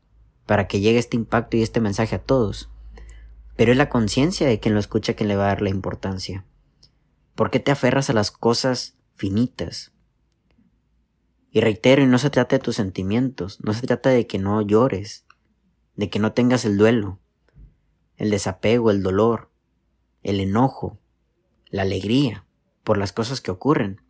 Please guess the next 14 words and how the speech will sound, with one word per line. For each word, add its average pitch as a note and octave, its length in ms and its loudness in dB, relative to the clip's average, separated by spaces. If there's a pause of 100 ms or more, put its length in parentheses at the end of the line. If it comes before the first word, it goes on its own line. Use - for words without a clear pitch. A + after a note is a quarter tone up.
(920)
Pero A2 180 4
ya A2 200 2
de D3+ 100 0
plano C3+ 480 0
abrazarlas, A#2 720 -2
hacerlas A#2+ 460 -4
tuyas A2+ 420 -2
y G#2 60 -4
seguir G#2+ 300 -2
con C3 180 0
tu G#2 140 0
vida A2+ 260 0
tanto A2 380 -6
tiempo, G2+ 520 -8